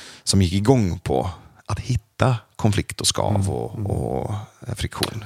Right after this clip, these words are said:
Speaker 2: Ja, det är en annan aspekt av ilska vi inte har pratat om. Det kan ju bli en drivkraft, och det är en ganska farlig drivkraft.
Speaker 1: Ja, men det kan vi ju prata om lite.
Speaker 2: Mm.
Speaker 1: För det i sig tror jag inte handlar så mycket om att bejaka ilska,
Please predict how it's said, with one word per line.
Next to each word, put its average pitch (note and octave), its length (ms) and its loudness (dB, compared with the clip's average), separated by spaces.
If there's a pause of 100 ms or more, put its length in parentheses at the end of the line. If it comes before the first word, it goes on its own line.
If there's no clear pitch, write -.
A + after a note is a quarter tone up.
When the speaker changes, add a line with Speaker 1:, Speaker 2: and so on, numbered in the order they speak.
Speaker 2:
Ja, A#2+ 120 6
det C#3+ 200 8
är D#3+ 40 8
en E3 80 6
annan A#2+ 360 6
aspekt D#3 400 0
av A#2+ 100 0
ilska A2 300 0
vi G#2 80 2
inte G#2 120 0
har G2 60 0
pratat G#2 420 0
om. A2 180 -2
Det G#2+ 80 -2
kan A2 280 0
ju A#2 80 2
bli B2 180 2
en F#2+ 80 4
drivkraft, A2 680 0
och - 60 0
det - 40 -2
är G#2 40 2
en G#2 40 2
ganska A2 220 -2
farlig G#2 480 2
drivkraft. - 640 -6
Speaker 1:
Ja, G2+ 280 4 (300)
men B2+ 80 6
det G#2 60 4
kan B2+ 140 2
vi G#3 60 4
ju A3 60 4
prata - 260 2
om D2+ 60 0
lite. - 220 -2
Speaker 2:
Mm. G#2+ 400 0 (680)
Speaker 1:
För - 160 2
det F3+ 580 4 (120)
i G2 120 4
sig D#2+ 680 2 (1900)
tror A#2 140 4
jag G2+ 100 6
inte F#2+ 300 2
handlar F2+ 260 4
så - 120 4
mycket F#2+ 320 4
om C3+ 100 6
att A2 80 6
bejaka E2 380 2
ilska, F2+ 520 4